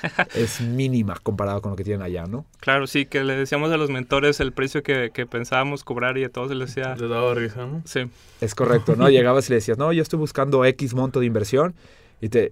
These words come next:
Speaker 2: te decían enojados, ¿no? "Si me vas a decir que eso es lo que vas a, lo que requieres de inversiones", me dices, "Es lo que cobra un abogado por preparar los papeles aquí".
Speaker 1: <laughs>
Speaker 2: Ay, híjole, pues, per-, perdón, ¿no?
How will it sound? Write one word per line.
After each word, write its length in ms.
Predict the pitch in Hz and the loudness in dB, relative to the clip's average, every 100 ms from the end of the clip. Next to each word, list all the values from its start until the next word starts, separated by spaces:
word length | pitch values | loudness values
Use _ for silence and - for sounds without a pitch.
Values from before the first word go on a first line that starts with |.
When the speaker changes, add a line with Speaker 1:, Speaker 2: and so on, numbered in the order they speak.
| - | 0
Speaker 2:
te 80 | 117 | 0
decían 340 | 110 123 120 | 2 2 2
enojados, 400 | 117 104 107 101 | 2 0 -2 0
¿no? 180 | 113 123 - | -2 -4 -10
"Si 220 | - 117 | -8 -4
me 140 | 107 | -2
vas 160 | 113 110 | -2 0
a 40 | |
decir 220 | 117 123 110 | 0 -2 0
que 80 | |
eso 160 | 120 123 | -2 0
es 20 | |
lo 100 | 120 | -2
que 80 | 107 | 0
vas 180 | 110 117 | -2 -2
a, 360 | 110 87 - - - | -6 -6 -10 -14 -6
lo 120 | 113 | -4
que 80 | 107 | -2
requieres 260 | 101 131 120 | 0 0 2
de 40 | |
inversiones", 400 | 110 104 131 131 | 0 0 -2 -2
me 40 | |
dices, 160 | 104 117 | -2 0
"Es 60 | 139 | 2
lo 100 | 131 | 0
que 100 | - | 2
cobra 220 | 123 127 | 0 2
un 80 | 120 | 2
abogado 320 | 107 113 120 | 2 2 0
por 160 | 101 | -2
preparar 340 | 92 104 107 117 | -6 -2 -2 -2
los 120 | 113 | -4
papeles 380 | 98 104 113 104 | -6 -4 -4 -6
aquí". 280 | - 98 - - - | -8 -10 -12 -20 -12
Speaker 1:
<laughs> 400 | 156 165 - 156 | -8 -8 -8 -6
Speaker 2:
Ay, 120 | 113 | -4
híjole, 240 | - 85 85 | -4 -8 -10
pues, 180 | 85 - | -14 -10
per-, 460 | 156 151 131 101 196 | 2 2 2 4 4
perdón, 420 | 113 120 120 | 4 2 2
¿no? 80 | 110 | 0